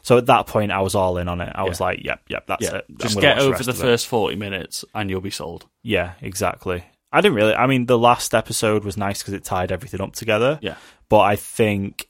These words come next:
Speaker 2: I think the, the combat, the siege, and the last episode was really cool.
Speaker 1: Yeah,
Speaker 2: You
Speaker 1: I
Speaker 2: got to
Speaker 1: think
Speaker 2: see new versions of Magik in it as well.
Speaker 1: Yeah, I think anything where Geralt was in it,
Speaker 2: Yeah.
Speaker 1: I think I'm, I'm buzzing
Speaker 2: <laughs>
Speaker 1: with.
Speaker 2: Henry Cavill all the way.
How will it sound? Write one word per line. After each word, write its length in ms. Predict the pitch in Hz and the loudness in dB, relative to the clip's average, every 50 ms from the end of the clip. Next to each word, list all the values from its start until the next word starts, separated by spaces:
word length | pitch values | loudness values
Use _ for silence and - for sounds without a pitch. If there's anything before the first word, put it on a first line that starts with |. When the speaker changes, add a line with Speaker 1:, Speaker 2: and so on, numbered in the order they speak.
| _ _ - | _ _ -6
Speaker 2:
I 60 | 113 | -4
think 240 | - 139 135 107 - | -2 -2 -4 -2 -2
the, 240 | 113 107 - - 110 | -2 -2 -2 -4 -4
the 140 | 110 113 98 | -8 -8 -8
combat, 460 | - - - 101 101 101 95 95 - | -8 -8 -6 -4 -2 -2 -2 -2 -4
the 80 | - | -4
siege, 440 | - - - - 107 98 98 98 - 101 | -4 -4 -4 -4 -4 -6 -6 -6 -8 -8
and 140 | 98 101 | -8 -6
the 260 | 101 95 98 95 85 - _ _ _ _ _ _ _ _ _ _ _ _ _ _ | -6 -4 -4 -6 -6 -8 _ _ _ _ _ _ _ _ _ _ _ _ _ _
last 400 | 117 113 - 98 98 95 - 98 | -18 -10 -8 -8 -6 -6 -6 -8
episode 360 | 90 90 - - 92 92 90 | -8 -8 -6 -8 -8 -8 -8
was 140 | 98 98 104 | -12 -12 -12
really 160 | 92 90 95 | -12 -12 -12
cool. 200 | - - 87 87 - | -12 -12 -12 -10 -4
Speaker 1:
Yeah, 260 | - 104 95 90 87 | -2 -2 0 0 -2
Speaker 2:
You 40 | 98 | -4
Speaker 1:
I 20 | |
Speaker 2:
got 60 | 104 101 | -2 0
to 80 | 107 104 | 0 0
Speaker 1:
think 100 | 117 113 | 0 -2
Speaker 2:
see 160 | - 113 104 | -2 -2 -2
new 380 | 101 101 95 98 95 95 95 | -2 -2 -2 -2 -2 -2 -2
versions 480 | 95 - - - 95 98 98 98 98 95 | -4 -8 -6 -6 -6 -6 -6 -8 -10 -10
of 80 | 101 98 | -10 -10
Magik 420 | 95 90 95 95 - 98 90 - | -10 -10 -12 -12 -12 -14 -12 -10
in 140 | 101 92 90 | -12 -10 -10
it 100 | 92 87 | -10 -12
as 120 | - - | -10 -10
well. 220 | 95 87 87 - _ | -10 -12 -12 -14 _
Speaker 1:
Yeah, 200 | - 104 95 90 | -4 -2 0 0
I 40 | - | 0
think 180 | 107 - 123 - | -2 -4 -6 -2
anything 600 | - 143 131 127 127 127 - - 127 117 113 107 | 0 2 4 4 2 2 2 2 2 2 2 0
where 300 | 98 101 110 107 101 98 | 0 2 2 4 4 2
Geralt 400 | 90 - 104 95 95 90 92 - | 0 0 0 2 2 2 0 -2
was 140 | - 87 90 | -4 -6 -6
in 100 | 95 90 | -6 -6
it, 180 | 90 87 - _ _ _ _ _ _ _ _ | -6 -8 -8 _ _ _ _ _ _ _ _
Speaker 2:
Yeah. 140 | - - - - _ _ _ _ | -14 -14 -14 -16 _ _ _ _
Speaker 1:
I 80 | - | -14
think 180 | - - 95 85 | -10 -10 -8 -8
I'm, 200 | 90 85 82 87 | -6 -8 -8 -6
I'm 240 | - - 95 87 82 | -6 -6 -6 -6 -8
buzzing 400 | 82 - 92 92 147 135 - 90 | -4 -4 -2 0 0 0 0 -2
Speaker 2:
<laughs> 40 | 87 | -2
Speaker 1:
with. 340 | 87 87 - - - - _ _ _ _ _ _ _ | -6 -8 -10 -18 -20 -20 _ _ _ _ _ _ _
Speaker 2:
Henry 180 | 110 101 98 | -2 -2 -2
Cavill 380 | 92 - 95 90 92 92 90 82 _ _ _ _ _ _ _ _ _ | -2 -2 -2 0 -2 -4 -4 -8 _ _ _ _ _ _ _ _ _
all 120 | - 101 92 | -4 -4 -4
the 60 | 92 | -4
way. 220 | 90 87 87 87 | -8 -10 -12 -14